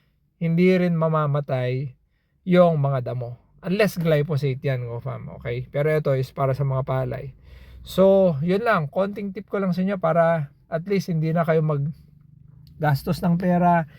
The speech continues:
hindi na kayo paulit-ulit. So, ayusin nyo, mag-invest tayo sa patubig natin, Go Fam. Dahil pag meron kayong patubig, fifty to sixty percent ng problema sa pagpapalay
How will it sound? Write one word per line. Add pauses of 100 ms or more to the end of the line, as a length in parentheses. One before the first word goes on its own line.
(300)
hindi
na
kayo
paulit-ulit.
So,
ayusin
nyo,
mag-invest
tayo (400)
sa
patubig
natin,
Go
Fam.
Dahil
pag
meron
kayong
patubig, (480)
fifty
to
sixty
percent
ng
problema
sa
pagpapalay